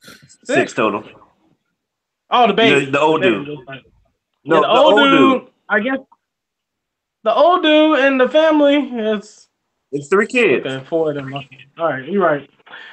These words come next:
Speaker 1: All right, so yeah, tho-, that's, those are my dislikes. Other than that, you know, it was a pretty good movie. I, I enjoyed it.
Speaker 2: So, uh, yeah, I'm gonna tag right in on that. Yeah, like I said, everybody should agree that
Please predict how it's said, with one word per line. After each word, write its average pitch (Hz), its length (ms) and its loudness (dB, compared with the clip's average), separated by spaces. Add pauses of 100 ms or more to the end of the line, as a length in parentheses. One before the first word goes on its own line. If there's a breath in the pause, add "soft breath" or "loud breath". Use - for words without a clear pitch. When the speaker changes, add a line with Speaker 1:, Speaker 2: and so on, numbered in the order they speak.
(100)
Speaker 1:
All 220 120 2
right, 165 280 0
so 196 100 -2
yeah, 180 240 2
tho-, 226 200 2
that's, 269 300 -2
those 269 280 2
are 214 160 2
my 190 260 0
dislikes. 156 480 -8
Other 254 140 2
than 233 100 0
that, 185 300 0
you 196 80 -8
know, 147 220 -6 (460)
it 214 80 0
was 196 120 2
a - 40 -12
pretty 147 240 -10
good 127 60 -14
movie. 120 300 -20 (100)
I, 147 80 -10
I 151 260 -8
enjoyed 127 340 -16
it. - 100 -20 (1600 soft breath)
Speaker 2:
So, 110 240 -4
uh, 104 200 -2
yeah, 117 200 0
I'm 127 80 -2
gonna 113 260 -4
tag 127 320 -2
right 123 200 0
in 120 180 -2
on 113 160 -4
that. 113 220 -6 (180)
Yeah, 123 260 0 (460)
like 139 200 0
I 147 40 -4
said, 143 480 0
everybody 143 440 0
should 135 200 -4
agree 131 480 -4
that 110 320 -4